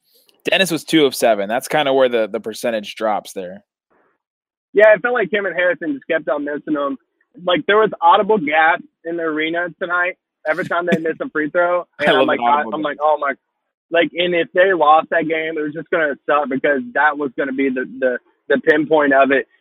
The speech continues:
Speaker 2: And, you know, Rick Carlisle, he was asked about the free throw thing after the game, and he said, "You know what? I'm gonna put a positive spin on it and say,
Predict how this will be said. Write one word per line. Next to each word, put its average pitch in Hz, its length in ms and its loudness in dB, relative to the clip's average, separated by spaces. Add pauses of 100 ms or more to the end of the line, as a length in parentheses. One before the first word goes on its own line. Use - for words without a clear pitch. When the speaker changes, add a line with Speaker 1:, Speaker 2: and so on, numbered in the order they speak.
(120)
Speaker 2:
And, 185 120 4
you 220 60 4
know, 247 140 0
Rick 214 260 4
Carlisle, 185 440 4 (1200)
he 214 120 -2
was 196 120 2 (100)
asked 180 300 2
about 165 220 0
the 143 100 -12
free 151 180 -4
throw 147 160 -6
thing 143 240 -8
after 143 300 -6
the 135 80 -2
game, 139 320 -6
and 139 140 -8
he 156 180 -6
said, 151 340 2 (380)
"You 165 80 0
know 185 160 4
what? 190 300 4
I'm 180 80 -6
gonna 196 100 -4
put 202 140 -4
a 139 60 -4
positive 170 500 0
spin 185 200 -4
on 175 200 -2
it 175 60 -4
and 156 180 -10
say, 147 300 -2